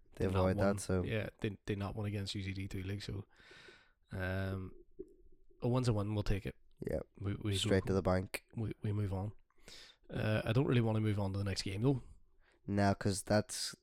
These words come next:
Speaker 1: in stark contrast to, um, to how we played in Dublin, 'cause we were shite against
Speaker 2: It's almost like
Speaker 1: Latvians.
Speaker 2: we played shit against U C D, but we were showing signs of stuff.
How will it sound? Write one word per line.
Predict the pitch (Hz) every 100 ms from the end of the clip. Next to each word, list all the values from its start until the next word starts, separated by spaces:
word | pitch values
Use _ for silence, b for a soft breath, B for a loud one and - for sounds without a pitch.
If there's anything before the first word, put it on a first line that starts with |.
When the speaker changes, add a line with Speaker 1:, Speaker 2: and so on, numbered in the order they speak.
| -
Speaker 1:
in | 95 98 92
stark | - 95 92
contrast | 104 92 87 92 92 -
to, | 92 92 90
um, | 90 87 85 87 - -
to | - 90 92 90 - -
how | 90
we | 90
played | - 92
in | 92
Dublin, | 90 90 98 95 B B B B B
'cause | - 143 143
we | 127 120
were | 113
shite | 113 - 85 85 95 101 - - -
against | 87 85 87 87
Speaker 2:
It's | -
almost | 139 156 156 -
like | 107 90
Speaker 1:
Latvians. | 82 - 87 82 85 - - - - b b b b b b b b _ -
Speaker 2:
we | 117
played | 135 160
shit | - 120
against | 110 107 - - -
U | 101
C | -
D, | 92 87 - b b b _ _ _ _ - _ _ _ _ _ _ _ - -
but | 107
we | 120
were | 110
showing | - 110 107
signs | 98 101
of | 104
stuff. | 101 -